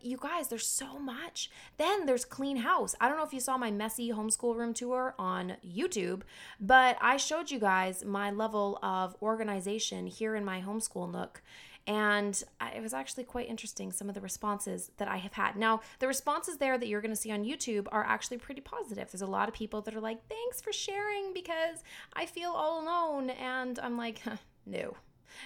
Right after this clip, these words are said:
you're not alone. Just come over to my house any day. I will make you feel better." But there are a lot of people, well, there's,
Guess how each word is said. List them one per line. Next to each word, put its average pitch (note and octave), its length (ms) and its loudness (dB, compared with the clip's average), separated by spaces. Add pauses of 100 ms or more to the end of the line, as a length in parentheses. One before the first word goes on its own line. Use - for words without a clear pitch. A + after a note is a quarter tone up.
(160)
you're F#3+ 120 -8
not A3+ 240 8
alone. D4+ 640 6
Just - 180 -6
come A#3 160 2
over B3+ 160 4
to C#4+ 60 2
my C4+ 160 6
house B3+ 200 4 (140)
any C4+ 240 6
day. B3 300 8
I G#3 260 10
will B3+ 280 6
make A3+ 280 -2
you G#3+ 80 -6
feel - 240 -2
better." - 340 -2 (440)
But C4+ 460 8 (140)
there C#4 260 6
are D4+ 200 10
a A4+ 100 8
lot B3 160 8
of B3+ 60 0
people, G3 640 -2 (280)
well, B4+ 300 6
there's, A#4 160 0